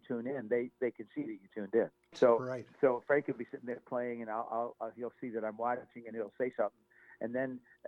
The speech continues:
Speaker 1: I, I may have, I may have tuned in for ten minutes before I start to cook dinner, you know, or, or before we sit down to eat.
Speaker 2: <laughs>
Speaker 1: And of course, you know, he's gonna go, "All right,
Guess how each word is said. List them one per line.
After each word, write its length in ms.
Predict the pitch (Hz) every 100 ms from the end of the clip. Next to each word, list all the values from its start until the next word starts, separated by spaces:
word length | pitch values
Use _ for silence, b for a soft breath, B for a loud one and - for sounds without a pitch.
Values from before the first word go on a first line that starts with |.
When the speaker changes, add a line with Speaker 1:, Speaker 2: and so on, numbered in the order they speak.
| -
Speaker 1:
I, 220 | 131 - 160
I 40 |
may 120 | 180
have, 100 | 147 -
I 100 | 147
may 140 | 165 165
have 140 | -
tuned 160 | 135 131
in 80 | 127
for 80 | 113 -
ten 120 | 123 123
minutes 240 | 135 110 107
before 260 | - 113
I 60 | 113 -
start 200 | 117 -
to 60 |
cook 200 | - 113 -
dinner, 260 | 151 95 - -
you 120 | 117
know, 60 | 110 113
or, 60 |
or 60 | 107
before 380 | 214 233 170 170
we 120 | 196 175
sit 180 | 202 -
down 120 | 156
to 120 | 185
eat. 160 | 175 165 B
Speaker 2:
<laughs> 120 | B 127
Speaker 1:
And 80 |
of 120 | 135 -
course, 200 | 143 - - -
you 80 | 131
know, 140 | 151 139
he's 140 | 131 -
gonna 160 | 123
go, 240 | 120 120 110 B -
"All 180 | 180 156
right, 220 | 160